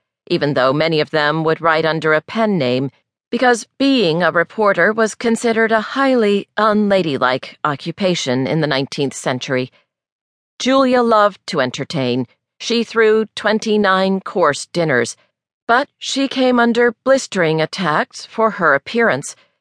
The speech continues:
She was cross-eyed and would pose for portraits in profile to try to disguise it. The president's wife has always wielded a subtle but effective power.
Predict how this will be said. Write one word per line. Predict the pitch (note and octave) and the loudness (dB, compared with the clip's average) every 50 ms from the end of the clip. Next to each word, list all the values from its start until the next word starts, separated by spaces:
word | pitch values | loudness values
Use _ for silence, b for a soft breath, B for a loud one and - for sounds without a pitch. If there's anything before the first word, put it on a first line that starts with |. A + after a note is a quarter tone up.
| _ | _
She | - - - B3 | -8 -4 -2 -2
was | G#3+ A#3 A3 | 0 -2 -2
cross-eyed | - - B3+ B3+ A#3+ A3 - E3 C#3 B2 B2 B2+ - - _ _ _ _ - | -2 0 0 2 2 0 0 -2 -2 0 0 -2 -4 -8 _ _ _ _ -4
and | - A3 A3+ | -2 0 2
would | A3+ A3+ - | 2 0 0
pose | - C4 B3 A#3 A#3 A#3 - | 0 0 2 2 2 2 0
for | - - A#3 A3 | -2 -4 -4 -4
portraits | - - A#3+ A3+ G#3+ - - G3+ G#3 G#3+ - - - | -2 0 0 0 0 0 -4 -4 -4 -4 -6 -6 -2
in | G3 G#3 G3 F#3 | -2 0 0 -2
profile | - - A#3+ A3+ G#3+ - - D3+ B2+ B2+ B2+ B2+ C3 C3+ - | -2 -2 0 0 0 0 -2 -2 0 0 0 0 -2 -4 -6
to | - - E3+ | -10 -12 -12
try | - - - D3 B2+ B2+ | -10 -6 -2 -2 -2 -2
to | - C#3+ | -2 -6
disguise | - D3 - - - F#3 F3 E3+ D#3+ - | -8 -8 -10 -6 -2 0 0 2 0 -2
it. | - A2 - - _ _ _ _ _ _ _ _ _ _ _ _ _ _ _ _ _ _ _ | -6 -10 -12 -14 _ _ _ _ _ _ _ _ _ _ _ _ _ _ _ _ _ _ _
The | - A#3+ | -6 -2
president's | - D#4 D#4+ D#4 - C4+ C#4 C4 A#3+ - | 0 0 0 0 0 -2 -2 -2 -2 0
wife | - A#3+ A3+ A3 A3 A3 - _ _ | 0 2 2 2 2 -2 -4 _ _
has | - A3 A3 G#3+ | -4 -4 -2 2
always | A#3 B3 A#3+ A#3 G#3 E3 C#3+ C3 C3 C3 - - | 2 4 4 4 2 0 0 0 -2 -4 -6 -4
wielded | - F3 D#3+ C#3 C3 - D3 E3 E3+ | -2 0 2 2 0 0 -2 -2 -2
a | F3 E3+ F3+ | -2 -4 -4
subtle | - - - G3+ F3+ E3+ D#3 D3 D3 D#3 D#3+ - - | -6 -6 -2 -2 -2 0 0 0 0 0 -2 -2 -2
but | E3+ D#3+ D3 - _ _ - | -2 -2 -2 -4 _ _ -8
effective | - - - G#3 F#3+ - - - D#3 B2+ - _ | -8 -4 -2 -4 -4 -4 -4 -4 -4 -4 -4 _
power. | - - E3 D3+ C#3 C3 A2+ A#2 D3 | -6 -2 -2 0 0 0 0 0 -2